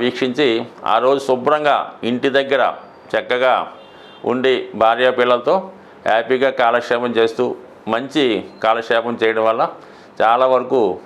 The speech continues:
అంటే ఏదన్నా కొత్త సంవత్సరం రోజు చేసే ఫలితం మాత్రం ఆ సంవత్సరం అంతా ఉంటుంది. కాబట్టి సాధ్యమైనంత వరకు మరి ఆదివారం చాలామందికి చిన్న చిన్న బలహీనతలు ఉంటాయి. కాబట్టి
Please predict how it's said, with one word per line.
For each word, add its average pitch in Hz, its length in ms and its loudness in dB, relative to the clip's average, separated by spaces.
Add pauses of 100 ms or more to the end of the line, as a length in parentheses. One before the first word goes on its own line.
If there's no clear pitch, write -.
(340)
అంటే 120 120 -4 (100)
ఏదన్నా 156 280 0 (180)
కొత్త 127 200 0 (140)
సంవత్సరం 156 400 0 (100)
రోజు 151 220 2
చేసే 143 320 2
ఫలితం 139 380 0
మాత్రం 156 240 0 (560)
ఆ 123 40 4 (120)
సంవత్సరం 147 440 2
అంతా 151 180 0 (120)
ఉంటుంది. 139 360 0
కాబట్టి 135 340 0 (600)
సాధ్యమైనంత 135 640 2
వరకు 143 200 0 (160)
మరి 127 120 2 (100)
ఆదివారం 139 460 2 (460)
చాలామందికి 131 680 2 (560)
చిన్న 123 220 -2
చిన్న 131 200 2 (120)
బలహీనతలు 127 460 0
ఉంటాయి. 127 260 0
కాబట్టి 120 300 0